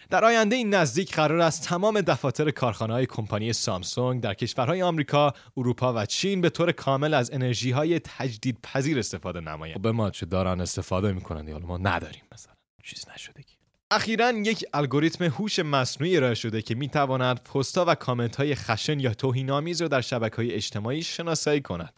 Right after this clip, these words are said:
این الگوریتم به جای اینکه کامنت‌ها رو پاک کند، کلمات مؤدبانه تری را برای جایگزینی پیشنهاد می‌کند. استفاده از این الگوریتم می‌تواند موجب کاهش الفاظ بی‌ادبانه در شبکه‌های اجتماعی محبوبی مانند توییتر، فیسبوک، ردیت و غیره شود.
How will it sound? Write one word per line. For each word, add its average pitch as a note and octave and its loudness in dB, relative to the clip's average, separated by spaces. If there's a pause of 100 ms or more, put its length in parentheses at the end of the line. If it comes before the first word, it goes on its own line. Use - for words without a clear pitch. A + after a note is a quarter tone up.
(140)
این A3+ 2
الگوریتم F#3 6
به D3+ 6
جای D#3 6
اینکه D3 2
کامنت‌ها C3+ 2
رو D3 6
پاک - 0
کند، A#2 0
کلمات F3 2
مؤدبانه D3+ 4
تری F3 2
را A#2 4
برای G#2 2
جایگزینی A2 0
پیشنهاد D3 0
می‌کند. F#2 -10
استفاده F#3 6
از F#3 8
این F#3 2
الگوریتم D3 6
می‌تواند C#3 2
موجب C#3 2
کاهش F#3 2
الفاظ C#3+ 4
بی‌ادبانه A2 2
در C#3+ 4
شبکه‌های E3 2
اجتماعی B2 0
محبوبی A#2+ 0
مانند G#2 0
توییتر، C3 2
فیسبوک، A#2 0
ردیت G#2+ 0
و F#2 2
غیره A#2+ 0
شود. F2 -6